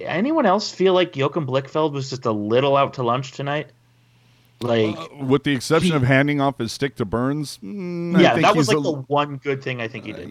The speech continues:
Speaker 1: tonight.
Speaker 2: might be a little out of his depth or a little, um, shall we say, uh,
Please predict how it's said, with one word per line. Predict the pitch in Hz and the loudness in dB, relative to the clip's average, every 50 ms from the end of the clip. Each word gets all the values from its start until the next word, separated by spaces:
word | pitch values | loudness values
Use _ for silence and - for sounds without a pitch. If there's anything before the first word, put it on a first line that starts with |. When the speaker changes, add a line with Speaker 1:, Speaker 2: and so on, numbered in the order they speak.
| 170 185 | -6 -4
Speaker 1:
tonight. | 208 170 | -2 -2
Speaker 2:
might | 147 135 - | -2 -2 0
be | 135 127 | 0 0
a | 117 | 2
little | 117 113 113 110 | 2 2 2 2
out | 110 107 107 | 2 0 0
of | 107 98 | -2 -4
his | 98 92 87 | -6 -8 -6
depth | - 113 107 104 - _ _ - - | -2 -2 -2 -2 -4 _ _ -10 -4
or | 127 113 113 113 113 113 - | 0 2 2 2 2 2 0
a | - 113 | -2 -2
little, | 107 107 113 113 117 113 113 113 113 110 110 110 107 107 104 104 101 101 104 - 104 | -2 0 0 0 2 4 4 4 4 6 4 4 4 4 2 0 0 -2 -4 -6 -6
um, | 104 101 101 98 95 95 95 90 92 90 90 85 80 _ _ _ _ _ _ _ _ | -6 -4 -4 -4 -4 -4 -4 -6 -6 -8 -10 -10 -12 _ _ _ _ _ _ _ _
shall | - - 127 120 113 | -8 -4 -4 -2 -2
we | 107 107 | -2 -4
say, | 107 - - 117 110 107 107 104 101 104 101 101 101 98 95 _ _ _ _ _ _ _ _ _ _ _ - | -6 -6 -4 -4 -2 -2 -2 -2 -2 -2 -2 -2 -4 -4 -6 _ _ _ _ _ _ _ _ _ _ _ -18
uh, | - - - - 120 127 123 127 123 | -16 -14 -14 -14 -14 -16 -16 -14 -16